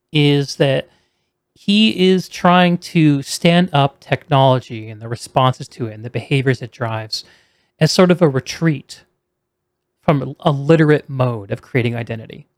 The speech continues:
literally reading the written word. And it's no mistake that he's pictured here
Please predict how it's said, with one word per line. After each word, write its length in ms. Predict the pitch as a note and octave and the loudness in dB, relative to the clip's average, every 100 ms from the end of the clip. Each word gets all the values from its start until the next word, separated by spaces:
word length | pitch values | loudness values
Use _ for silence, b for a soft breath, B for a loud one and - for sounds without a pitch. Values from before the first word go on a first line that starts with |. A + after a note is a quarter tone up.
| - | -2
literally 560 | F3+ A3 A3+ G#3 G3+ _ _ _ - | 2 4 2 0 -6 _ _ _ -2
reading 480 | D#3+ E3+ D#3 D#3+ - _ - | 2 2 2 -4 -12 _ -4
the 120 | B2 | -2
written 420 | A2+ C3+ C#3 B2 | 0 -4 -4 -12
word. 340 | A2+ G2 _ _ _ _ _ _ _ _ F3+ | -12 -16 _ _ _ _ _ _ _ _ 2
And 80 | |
it's 180 | F#3 - | 2 2
no 160 | A#3+ C#4 | 2 4
mistake 500 | B3+ - D4 G#3+ - | 2 0 -2 -2 -2
that 80 | D3 | -2
he's 200 | D3+ - | 0 -2
pictured 420 | - G3+ - C#3+ | -4 -4 0 -2
here 400 | - A2 A2 | -2 -10 -10